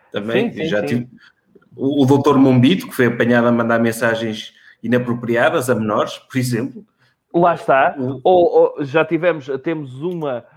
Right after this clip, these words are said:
Speaker 2: um, um candidato, hum, não é? Que foi, eh, acusado e condenado por homicídio. Também está feito, também, eh, não é?
Speaker 1: Sim.
Speaker 2: No, tá, check. Ok, em termos de candidato
Speaker 1: <laughs> Sim.
Speaker 2: está. Eh,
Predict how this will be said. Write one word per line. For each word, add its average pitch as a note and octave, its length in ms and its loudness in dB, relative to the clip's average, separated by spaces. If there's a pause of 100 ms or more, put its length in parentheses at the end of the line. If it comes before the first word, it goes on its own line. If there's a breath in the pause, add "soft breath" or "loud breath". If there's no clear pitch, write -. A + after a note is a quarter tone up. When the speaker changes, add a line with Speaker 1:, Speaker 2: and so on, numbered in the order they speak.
(160 soft breath)
Speaker 2:
um, C#3+ 400 -14
um B2+ 60 -16
candidato, D3+ 880 -4
hum, A2 580 -6
não A2+ 200 -8
é? B2 120 -6
Que - 140 -16
foi, B2 560 -4
eh, A2+ 440 -2
acusado D#3 500 -2
e C#3 40 -4
condenado C3+ 540 -2
por D#3+ 140 -4
homicídio. F3 600 -6 (720)
Também C3+ 460 2 (240)
está C3+ 280 -2
feito, D#3+ 520 -2
também, C#3+ 480 -2
eh, C#3+ 200 -2 (240 loud breath)
não C#3 80 -4
é? D#3+ 100 2
Speaker 1:
Sim. F3+ 120 -4
Speaker 2:
No, D3 380 -2
tá, C#3+ 220 0 (160)
check. B3+ 380 -4 (380 soft breath)
Ok, D3 260 -4 (120)
em B2 200 -8
termos C#3+ 220 -8
de - 120 -20
candidato D3+ 500 -2
Speaker 1:
<laughs> - 80 -20
Sim. F3+ 80 -12
Speaker 2:
está. D#3+ 320 0 (580 loud breath)
Eh, D#3 400 -2